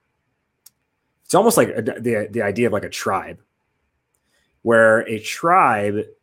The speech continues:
I think, in at least my understanding, is it's a little bit different than a community in the sense that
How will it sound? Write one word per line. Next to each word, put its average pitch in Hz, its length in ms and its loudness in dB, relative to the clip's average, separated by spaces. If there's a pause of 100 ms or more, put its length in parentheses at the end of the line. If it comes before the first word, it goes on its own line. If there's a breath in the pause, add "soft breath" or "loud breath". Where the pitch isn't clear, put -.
(320)
I 107 80 -14
think, 120 220 -12
in 107 160 -12
at 101 100 -12
least 117 160 -4
my 123 160 0
understanding, 98 340 -4
is 92 60 -10
it's 92 80 -12
a 110 40 -2
little 175 120 4
bit 147 120 0
different 131 220 2
than 104 100 -4
a 92 60 -8
community 113 500 -6
in 101 80 -10
the 92 60 -12
sense 98 340 -8
that 92 260 -10